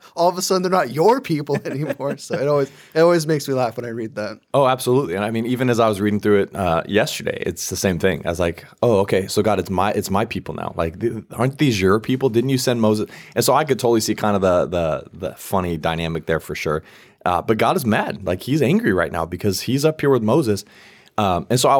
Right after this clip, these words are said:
Speaker 2: I, I wanna spend a few moments in, in this third section that I would say, i-, i-, in essence, breaking it down, like, it's, it's a covenant breach.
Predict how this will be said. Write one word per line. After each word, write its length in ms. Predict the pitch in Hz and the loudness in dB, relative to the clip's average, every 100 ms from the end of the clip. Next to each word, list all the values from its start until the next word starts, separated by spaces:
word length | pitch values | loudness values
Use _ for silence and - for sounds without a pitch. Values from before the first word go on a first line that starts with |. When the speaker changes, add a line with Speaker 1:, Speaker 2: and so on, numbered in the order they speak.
| 131 | 2
Speaker 2:
I, 60 | 131 | 2
I 20 | |
wanna 240 | 139 165 175 | 4 4 2
spend 240 | - 120 | 2 0
a 20 | |
few 220 | 107 120 | 0 0
moments 420 | 117 104 98 92 - | 4 4 2 0 -2
in, 380 | 107 101 101 - - - _ _ | 0 2 0 -4 -16 -20 _ _
in 140 | 127 135 | 0 2
this 180 | 120 - | 2 2
third 260 | 113 110 | 2 2
section 340 | - 104 - 92 | 2 0 0 -2
that 100 | 90 | 0
I 100 | 87 | 0
would 140 | 90 | 0
say, 260 | - 90 85 | 0 2 2
i-, 300 | 95 85 98 | 0 0 0
i-, 100 | - | 0
in 120 | 107 | 0
essence, 240 | 117 117 | 0 -2
breaking 280 | - 101 101 | 0 0 0
it 60 | 87 | 0
down, 160 | 92 | 0
like, 140 | 87 87 | -2 -4
it's, 180 | 90 - - | -6 -10 -6
it's 140 | 90 | -4
a 40 | 90 | -2
covenant 440 | - 113 123 117 | -2 0 0 0
breach. 400 | 95 85 85 - | 0 0 0 -6